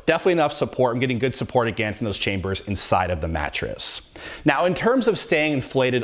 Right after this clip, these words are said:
all night, with some other types of mattresses, they'll have a secondary kind of pump, so it actually pumps air in throughout the entire night. Here you don't have that, so for me, when I'm lying on it, I definitely feel like it's kind of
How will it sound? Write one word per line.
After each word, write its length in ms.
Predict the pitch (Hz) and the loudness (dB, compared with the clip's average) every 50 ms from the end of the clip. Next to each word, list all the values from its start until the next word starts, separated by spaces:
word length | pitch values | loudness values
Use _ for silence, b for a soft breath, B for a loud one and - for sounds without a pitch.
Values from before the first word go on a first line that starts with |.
| - | 2
all 180 | 113 113 113 110 | 2 2 4 4
night, 380 | 107 107 110 123 135 160 156 B B B B B | 2 2 2 2 2 0 -2 B B B B B
with 120 | - 151 143 | 0 0 2
some 220 | - - 233 247 | 2 2 4 4
other 140 | 285 302 247 | 4 4 2
types 300 | - - 190 190 - - | 2 2 0 0 2 0
of 80 | 156 131 | 2 2
mattresses, 440 | 123 120 123 120 135 127 - 120 | 2 0 0 0 -2 -2 -2 -2
they'll 120 | 113 131 117 | 0 0 2
have 200 | 110 139 127 117 | 2 0 -2 -2
a 60 | 104 | -4
secondary 600 | - - - 143 127 - 135 127 120 123 117 107 | -6 -4 -2 -2 0 0 0 0 2 2 0 0
kind 200 | - - 113 104 | -2 -2 -4 -4
of 120 | 95 - | -4 -6
pump, 280 | - - 110 110 95 - | -2 -2 -2 -2 -2 -2
so 100 | - 117 | 0 0
it 40 | 104 | 0
actually 260 | 107 107 - 117 107 | 0 -2 -2 -4 -4
pumps 320 | - - 120 117 113 - - - | -2 -2 0 0 0 -2 -2 -2
air 220 | 110 110 107 107 | 0 2 2 0
in 240 | 107 - 104 104 101 | 0 -2 -2 -2 -4
throughout 320 | 92 - 120 104 101 101 - | -4 -4 -4 -2 -2 -2 -2
the 80 | 98 | -2
entire 340 | 92 85 - - 87 85 87 | -2 -2 -2 -2 -2 -2 -2
night. 420 | 85 98 127 143 151 151 147 - B B B B B B B B | 0 2 2 2 2 0 -2 -6 B B B B B B B B
Here 220 | - - 240 254 | 4 6 6 6
you 140 | 247 226 196 | 6 6 6
don't 160 | 196 180 - | 4 4 2
have 320 | - - 143 131 139 131 131 | 2 0 0 0 0 2 2
that, 220 | 147 143 131 - | 2 2 2 -2
so 200 | - - 135 123 | -2 0 0 0
for 180 | 113 - - 117 | 0 0 2 4
me, 300 | 110 120 139 151 160 156 | 6 6 6 6 4 4
when 160 | 147 139 120 | 2 0 0
I'm 220 | 110 104 101 104 | -2 -2 0 2
lying 320 | 117 139 151 156 156 156 151 | 2 2 4 4 2 2 2
on 160 | 143 143 147 | 2 2 2
it, 100 | 147 139 | 0 0
I 120 | - 107 110 | -2 -4 -4
definitely 420 | 92 139 131 120 - - 123 110 | 0 0 -2 -2 0 -2 -2 -2
feel 320 | - - - 117 113 110 107 | -2 -2 0 2 2 4 4
like 300 | 107 107 104 101 - - | 4 2 2 0 -2 -6
it's 140 | - - - | -8 -8 -8
kind 240 | - - - 220 233 | -8 -6 0 2 4
of 160 | 190 - B | 2 2 B